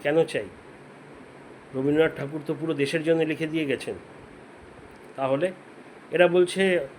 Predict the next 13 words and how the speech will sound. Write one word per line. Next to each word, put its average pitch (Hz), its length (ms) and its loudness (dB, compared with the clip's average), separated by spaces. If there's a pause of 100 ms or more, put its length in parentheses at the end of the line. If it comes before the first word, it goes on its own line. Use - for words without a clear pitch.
(220)
তামিলনাড়ু 160 560 4
না 165 120 4
কর্ণাটকাতে 151 640 2
আছে। 135 180 0
আরে, 190 120 6
দুটোর 190 280 2
সিচুয়েশন 185 520 -2
এক। - 200 4 (1700)
তামিলনাড়ু 175 500 4
বা 175 100 4
কর্ণাটকায় 170 580 2
কি 175 120 -6
রোজ 160 340 2